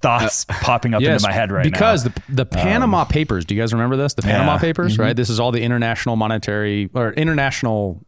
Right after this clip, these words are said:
Speaker 2: um, kind of corporate and personal hiding of money and transfer of money out of, uh, Panama. The Bahamas was a substantial part of that. The Bahamas leaks are one point three million internal files from a company registered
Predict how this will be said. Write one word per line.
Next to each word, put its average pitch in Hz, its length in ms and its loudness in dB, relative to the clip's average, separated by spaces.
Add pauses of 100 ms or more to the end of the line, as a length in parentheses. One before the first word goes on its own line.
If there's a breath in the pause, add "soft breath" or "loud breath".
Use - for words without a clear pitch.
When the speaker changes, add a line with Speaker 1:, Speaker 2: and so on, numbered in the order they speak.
Speaker 2:
um, 80 480 -6 (1080)
kind 110 140 -2
of 85 240 -8 (140)
corporate 127 480 0
and 101 200 -4
personal 107 680 -4 (200)
hiding 127 400 0
of 87 100 -4
money 101 360 -4 (240 soft breath)
and 101 180 -4
transfer 104 320 -2
of 87 60 -2
money 87 300 -4 (260 soft breath)
out 123 200 0
of, 110 320 -2
uh, 98 120 -2
Panama. 110 420 0 (400 soft breath)
The 117 100 0
Bahamas 127 500 2
was 110 140 0
a - 20 -4
substantial 120 400 0
part 147 160 2
of 120 60 -2
that. 85 180 -4
The 104 60 -4
Bahamas 156 380 0
leaks 135 220 -2
are 104 60 -2
one 139 200 0
point 165 200 -4
three 127 120 -2
million 143 380 -2
internal 143 360 -2
files 113 340 -2
from 110 120 -4
a 95 60 -4
company 131 280 -4
registered 104 540 -2